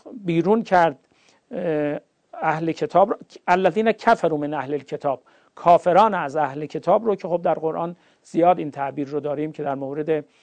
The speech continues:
اهل کتاب کافران از اونها تعبیر می‌شه، "من دیارهم"، اخرج،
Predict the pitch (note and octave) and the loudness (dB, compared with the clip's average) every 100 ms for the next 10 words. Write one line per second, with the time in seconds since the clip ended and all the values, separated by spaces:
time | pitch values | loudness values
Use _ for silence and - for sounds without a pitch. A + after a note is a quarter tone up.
0 | _ _ _ F#3+ D3 C3+ C3+ C3+ D3+ C3+ | _ _ _ -10 -6 -6 -6 -8 -6 -4
1 | D3+ C#3+ D#3 - G#3 - - D3+ C#3 D3 | -6 -6 -6 -2 -2 -2 0 0 0 0
2 | D#3+ F3+ C3+ C3 C3 C3 C#3+ - _ _ | 0 0 -6 -10 -10 -8 -8 -10 _ _
3 | _ - D3+ D3+ D#3 D#3 - G3+ G#3+ _ | _ -2 0 0 -2 -4 0 0 -2 _
4 | _ _ _ _ _ _ _ _ _ _ | _ _ _ _ _ _ _ _ _ _
5 | F#3+ G3 F#3 F#3 G3+ F#3 D3 C#3+ - G#3 | 0 0 4 8 8 8 2 -6 -4 -2
6 | G3 A#3 A3 | -2 -2 0